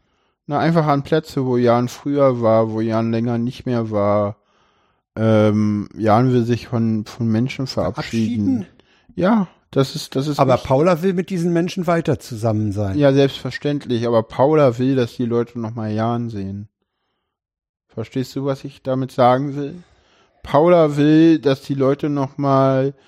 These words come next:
Speaker 1: dass die Leute nicht ein Mädchen sehen, was sagt, „Guck mal, hallo, ich war mal Jan“, sondern die Paula will manchmal auch, dass die Leute Jan sehen, äh, die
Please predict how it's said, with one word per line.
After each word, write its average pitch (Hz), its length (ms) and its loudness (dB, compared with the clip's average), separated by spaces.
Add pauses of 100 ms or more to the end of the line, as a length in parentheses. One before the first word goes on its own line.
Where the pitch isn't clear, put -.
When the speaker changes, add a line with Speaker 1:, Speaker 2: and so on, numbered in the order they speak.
(260)
Speaker 1:
dass 127 220 -4
die 135 100 -6
Leute 135 420 2
nicht 143 680 -2
ein 131 300 0
Mädchen 139 520 -2
sehen, 127 720 -2 (100)
was 113 340 -2
sagt, 123 380 2
„Guck - 160 -12
mal, 131 200 0
hallo, 139 260 0
ich 110 140 -6
war 117 140 -2
mal 107 200 -2
Jan“, 117 540 0 (440)
sondern 120 520 2
die 120 180 -8
Paula 139 500 2
will 127 140 0
manchmal 123 500 -2
auch, 120 120 0
dass - 280 -10
die 120 80 -6
Leute 110 400 -2
Jan 113 440 0
sehen, 110 480 -4 (560)
äh, 110 520 2
die 110 500 -2